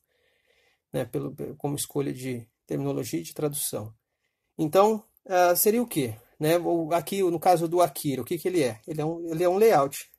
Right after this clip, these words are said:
é, irregular na medida, pelo menos na, na, na medida em que os quadros eles têm, é, dimensões diferentes. Não é que nem o Watchmen, que num outro vídeo eu já analisei, mostrei que é sempre nove quadros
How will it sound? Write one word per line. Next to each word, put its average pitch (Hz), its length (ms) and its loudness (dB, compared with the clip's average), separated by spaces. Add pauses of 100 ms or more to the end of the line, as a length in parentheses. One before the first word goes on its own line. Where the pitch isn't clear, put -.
(200)
é, 156 340 0
irregular 190 760 4
na 151 120 -2
medida, 135 540 -4 (720)
pelo 143 160 0
menos 147 220 0
na, 147 440 0
na, 151 280 -2
na 160 600 -2
medida 156 380 0
em 147 80 0
que 139 300 -4 (520)
os - 140 -6
quadros 147 460 2
eles 139 260 0
têm, 127 300 -2 (560)
é, 156 140 0
dimensões 147 580 0
diferentes. 185 840 -2
Não 156 100 0
é 165 80 4
que 175 100 -6
nem 170 140 2
o 151 80 2
Watchmen, 170 400 6
que 151 120 -8
num 143 140 0
outro 156 240 2
vídeo 165 240 -4
eu 135 40 -2
já 143 100 -4
analisei, 135 440 -2
mostrei 165 360 -4
que 170 80 -6
é - 40 0
sempre - 320 2
nove 151 300 -2
quadros 170 680 0